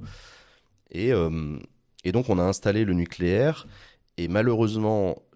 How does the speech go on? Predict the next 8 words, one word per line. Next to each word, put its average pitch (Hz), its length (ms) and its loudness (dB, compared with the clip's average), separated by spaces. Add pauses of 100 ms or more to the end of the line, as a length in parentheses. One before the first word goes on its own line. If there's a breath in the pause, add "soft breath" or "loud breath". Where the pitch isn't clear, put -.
les 76 340 -6
Français, 123 520 -4 (800 soft breath)
euh, 69 920 -8 (1400)
malheureusement, 87 560 -6
les 78 80 -6
Français, - 560 -10 (200)
hop - 160 -8
là, 80 180 -8